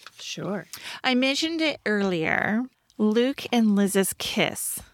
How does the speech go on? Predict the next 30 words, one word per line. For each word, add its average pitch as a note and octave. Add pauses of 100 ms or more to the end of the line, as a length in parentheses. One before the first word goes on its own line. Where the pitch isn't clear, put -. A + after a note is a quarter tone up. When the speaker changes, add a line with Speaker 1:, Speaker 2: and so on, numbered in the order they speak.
(560)
Speaker 2:
Big F#3+
ol' F3+
yikes. E3 (180)
It A3
was A#3
like A3
there B3
was A3+
no G3+
heat, -
no G3
chemistry F3+ (200)
at G3
all. D#3+
And B3
look, A3+ (460)
I B3+
know B3+
we're C#4+
not D4
gonna D4
get C#4+
sexy. G3
I F#3
know G3+
we're A3
not A3
gonna A3+
get G#3
heat. -